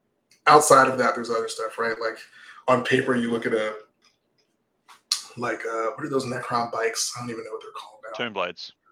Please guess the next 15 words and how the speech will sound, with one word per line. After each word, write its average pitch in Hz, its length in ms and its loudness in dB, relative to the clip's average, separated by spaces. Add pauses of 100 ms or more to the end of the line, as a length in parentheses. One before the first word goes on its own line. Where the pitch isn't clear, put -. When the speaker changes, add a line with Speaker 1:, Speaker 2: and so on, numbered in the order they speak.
(180)
Speaker 1:
Yeah, 139 240 6 (280)
like, 131 200 0
you 185 80 6
look 202 100 10
at - 60 4
Tomb 175 200 8
Blade, 135 200 10
you're 135 100 6
like, 123 260 6
"Oh, 127 80 6
this 123 200 -2
unit's, 127 300 0
like, 113 200 -2 (640)
stupid. 131 600 -2
Like, 117 180 -8